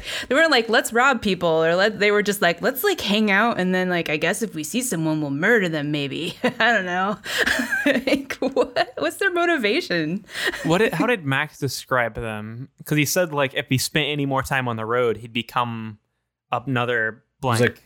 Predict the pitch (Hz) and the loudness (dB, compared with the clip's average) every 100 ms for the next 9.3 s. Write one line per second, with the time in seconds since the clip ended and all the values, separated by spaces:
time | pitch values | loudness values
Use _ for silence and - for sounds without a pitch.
0 | _ - 123 113 117 120 113 104 107 _ | _ -6 -4 -2 -2 -2 -4 -14 -18 _
1 | _ _ _ 110 110 110 107 107 104 104 | _ _ _ -2 0 2 2 0 -2 -4
2 | 104 104 107 143 143 135 107 - 117 117 | -2 -2 0 0 2 0 -2 -2 -2 0
3 | 123 120 117 113 - 107 101 98 104 113 | 0 0 0 -2 -2 -4 -6 -6 -4 -6
4 | - 117 - 110 120 120 117 127 127 - | -6 -8 -6 -6 -6 -6 -4 -4 -4 -8
5 | _ _ - 110 117 - 123 117 120 113 | _ _ -4 0 2 0 -2 -2 -2 -2
6 | 110 104 - 110 104 - 101 98 - 98 | -2 -4 -4 -4 -4 -6 -6 -8 -4 -4
7 | 98 98 - 110 120 117 - - _ - | -4 -8 -6 0 0 0 -6 -20 _ 0
8 | 139 147 131 - 127 147 165 156 135 117 | 2 4 2 2 2 2 0 0 -2 -2
9 | 107 117 - | 0 -2 -4